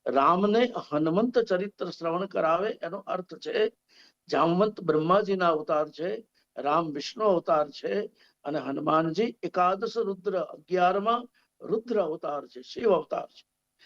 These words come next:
એનો અર્થ એમ થાય છે કે બ્રહ્માએ વિષ્ણુ આગળ શિવ કથા ગાઈ, એ સુંદરકાંડ છે. કલિયુગની અંદર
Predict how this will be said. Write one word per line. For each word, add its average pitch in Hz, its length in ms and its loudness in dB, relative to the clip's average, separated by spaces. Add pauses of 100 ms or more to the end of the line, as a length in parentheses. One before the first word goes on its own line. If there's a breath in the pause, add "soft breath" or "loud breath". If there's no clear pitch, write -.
(320 soft breath)
એનો 175 140 4
અર્થ 247 220 4
એમ 262 180 4
થાય 226 220 4
છે 220 200 2
કે 233 300 4 (800)
બ્રહ્માએ 196 800 2
વિષ્ણુ 180 480 -10
આગળ 185 440 4
શિવ 202 420 -4
કથા - 400 -8
ગાઈ, 151 500 4 (420 soft breath)
એ 208 100 6
સુંદરકાંડ 147 720 -4
છે. - 220 -18 (1080)
કલિયુગની 220 420 6
અંદર 233 300 6